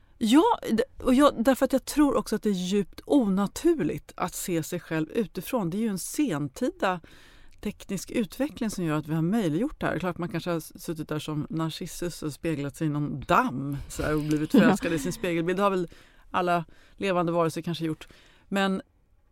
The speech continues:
Speaker 1: Lena Andersson skriver i sin, eh, senaste bok, den här En st-, en studie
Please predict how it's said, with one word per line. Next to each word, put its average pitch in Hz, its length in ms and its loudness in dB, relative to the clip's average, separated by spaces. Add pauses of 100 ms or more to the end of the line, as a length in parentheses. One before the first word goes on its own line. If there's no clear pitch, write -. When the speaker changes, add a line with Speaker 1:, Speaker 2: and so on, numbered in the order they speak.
(340)
Speaker 1:
Lena 220 300 0
Andersson 233 400 2
skriver 175 280 0
i 170 80 0
sin, 165 320 -4
eh, - 60 -4 (240)
senaste 175 380 -4
bok, 214 320 -2
den 165 100 -2
här 160 100 0
En 156 60 -2
st-, - 240 -10
en 160 80 -4
studie 151 420 -4